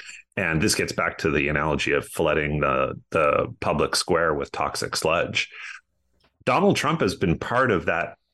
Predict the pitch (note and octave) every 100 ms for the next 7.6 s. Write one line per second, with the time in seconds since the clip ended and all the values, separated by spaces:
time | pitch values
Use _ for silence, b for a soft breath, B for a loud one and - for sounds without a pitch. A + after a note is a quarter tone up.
0 | _ - G2 F#2+ F2 G#2 A2+ A#2 A2 B2
1 | F#2 - _ _ _ _ _ - - A2
2 | - - _ - A2 A#2 G#2+ G#2 - F#2
3 | A2+ E2+ C3+ E3 - G#2 - - G2 F2
4 | E2 - - D#2 D2+ - C#2+ F2+ F2 E2+
5 | E2 _ _ _ _ - F#2+ F2 E2+ D#2+
6 | D#2 C2+ C2+ - D#2 D2 E2 D#2 - D2+
7 | - - C#2+ C#2+ -